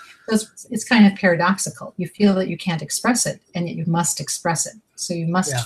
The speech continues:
Speaker 1: find a medium in which you can express it that
Speaker 2: Yeah.
Speaker 1: satisfies that without, um, creating, uh, a sense of overexposure.
Speaker 2: Yeah. Uh, do art therapists ever incorporate, so we're talking poetry therapy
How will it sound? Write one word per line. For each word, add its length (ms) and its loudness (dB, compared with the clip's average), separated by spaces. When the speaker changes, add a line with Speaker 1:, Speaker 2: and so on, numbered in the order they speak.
Speaker 1:
find 200 -10
a 140 -12
medium 460 2
in 100 -4
which 200 -6
you 60 -10
can 140 -6
express 460 -6
it 120 -10
that 240 -6
Speaker 2:
Yeah. 40 -18
Speaker 1:
satisfies 1120 2
that 260 -6
without, 400 -6
um, 220 -4
creating, 720 0
uh, 240 -8
a 60 -6
sense 320 -2
of 180 -8
overexposure. 920 -8
Speaker 2:
Yeah. 240 -20
Uh, 160 -2
do 380 -2
art 260 -4
therapists 640 -2
ever 300 -2
incorporate, 560 -6
so 80 -4
we're 80 -2
talking 320 -2
poetry 360 -2
therapy 500 -6